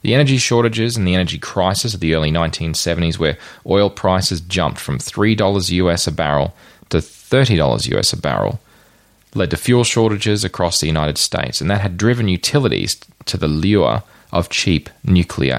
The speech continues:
energy. A large number of reactors were built in a relatively short period of time, and the Nuclear Regulatory Committee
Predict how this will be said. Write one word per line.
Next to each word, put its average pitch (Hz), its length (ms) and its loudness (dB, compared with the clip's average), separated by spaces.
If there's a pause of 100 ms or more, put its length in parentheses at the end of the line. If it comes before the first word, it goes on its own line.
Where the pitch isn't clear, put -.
energy. 90 540 2 (1600)
A - 80 -2
large 117 320 2
number 101 320 4
of 95 100 -2
reactors 82 480 0
were 85 80 0
built 90 420 -2
in 85 120 -2
a 80 80 0
relatively 92 600 0
short 87 380 -2
period 85 320 2
of - 140 -4
time, 85 420 0 (380)
and 85 120 2
the 85 60 4
Nuclear 107 500 2
Regulatory 98 540 0
Committee 95 640 -2